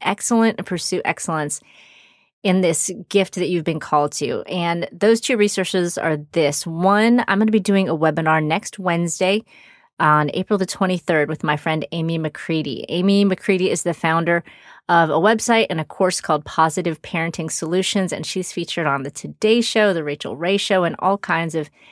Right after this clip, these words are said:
national and international media outlets. And I, I've been doing webinars with Amy for several years now, and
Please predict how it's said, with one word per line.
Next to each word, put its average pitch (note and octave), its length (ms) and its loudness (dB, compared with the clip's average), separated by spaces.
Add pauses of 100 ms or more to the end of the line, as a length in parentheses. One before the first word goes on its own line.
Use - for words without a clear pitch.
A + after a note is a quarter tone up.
(160)
national F#3 640 0
and D#3 100 -2
international D#3 600 -2
media D#3 400 -4
outlets. D3+ 500 -4 (560)
And F3+ 280 2
I, E3+ 180 -2
I've G#3 160 -8
been D4+ 120 0
doing C4 200 2
webinars G3 640 2
with F#3 180 -6
Amy E3+ 520 -6
for D3+ 260 -6
several A#3+ 440 0
years D#3+ 400 -2
now, C#3 260 0
and D#3 360 -8